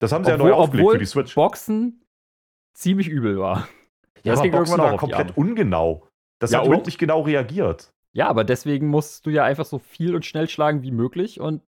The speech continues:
Speaker 2: dadurch wurde es dann doch wieder anstrengend.
Speaker 1: Aber du konntest da auch halt einfach hardcore rumspacken irgendwie. Es war total egal, was du gemacht hast. Das war total ungenau.
Speaker 2: Ja gut, das,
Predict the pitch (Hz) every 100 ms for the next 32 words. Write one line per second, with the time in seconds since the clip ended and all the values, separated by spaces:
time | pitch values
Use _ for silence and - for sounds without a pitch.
0 | - 123 151 147 - _ 151 151 - 165
1 | - 98 87 - 80 87 _ _ _ _
2 | 107 104 - 127 - 117 101 110 110 110
3 | - - - 131 110 98 147 - - 85
4 | - 90 90 90 87 101 - 110 101 107
5 | 101 98 85 90 110 - 85 87 87 90
6 | - 92 104 107 80 80 82 _ _ _
7 | - 127 123 95 104